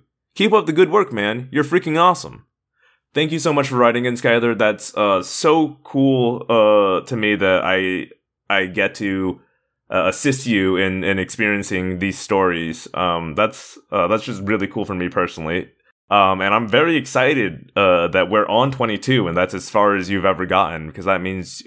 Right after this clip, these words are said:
um, moving forward, that's uncharted territory for you, man, and that's, uh, that's really exciting. Uh, you know,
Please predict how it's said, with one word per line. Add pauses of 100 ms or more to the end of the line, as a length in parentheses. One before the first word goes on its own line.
um, (180)
moving
forward,
that's
uncharted
territory
for
you,
man,
and
that's, (580)
uh,
that's
really
exciting.
Uh,
you
know,